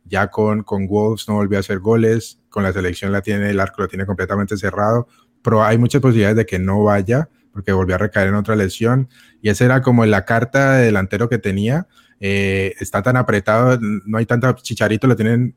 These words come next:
eh, sa-, lo sacaron de, de la selección mexicana por, por vago, eh, y no lo han traído, no lo van a llevar, ya el Tata Martino dijo que no lo iba a llevar, eh,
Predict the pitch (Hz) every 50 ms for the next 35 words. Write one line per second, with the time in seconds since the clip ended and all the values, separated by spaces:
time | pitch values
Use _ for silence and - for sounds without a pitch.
0 | _ - 107 104 101 98 98 95 87 92 - - 104 - - 104 98 95 98 -
1 | - 98 110 117 120 117 113 107 101 101 98 90 90 87 92 - _ - 110 101
2 | 98 95 95 - 95 92 82 98 95 107 110 104 - 95 98 101 - - 101 98
3 | 92 - - - 95 90 87 90 87 90 104 135 - _ _ _ _ _ _ _
4 | - 101 101 101 104 101 101 98 101 101 98 98 98 98 98 98 95 90 - -
5 | 113 107 104 98 98 101 107 107 104 - 113 104 101 95 95 101 123 147 - _
6 | _ - _ _ - 104 110 110 110 107 107 107 107 104 98 95 101 107 107 101
7 | 101 101 95 104 101 104 98 - 95 92 98 98 101 - 101 92 90 92 95 98
8 | 95 95 95 101 104 95 98 101 107 - - _ _ _ _ _ _ _ - -
9 | 107 104 107 104 104 104 101